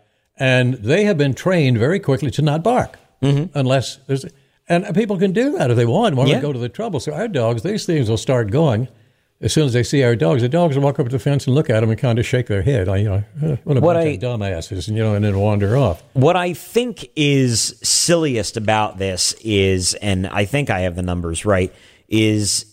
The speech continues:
Speaker 2: even on the, the overnight, the twenty minute versus the fifteen minute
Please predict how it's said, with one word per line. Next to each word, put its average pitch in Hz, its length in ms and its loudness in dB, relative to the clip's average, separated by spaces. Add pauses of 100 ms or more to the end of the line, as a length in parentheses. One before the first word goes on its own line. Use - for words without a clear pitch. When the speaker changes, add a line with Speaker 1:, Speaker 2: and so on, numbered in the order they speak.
(140)
Speaker 2:
even 208 380 0
on 165 260 0
the, 131 560 2
the 113 180 2
overnight, 110 560 0
the 95 120 -4
twenty 151 400 0
minute 127 300 0
versus 104 440 -2
the 104 120 -2
fifteen 117 560 -2
minute 101 300 -2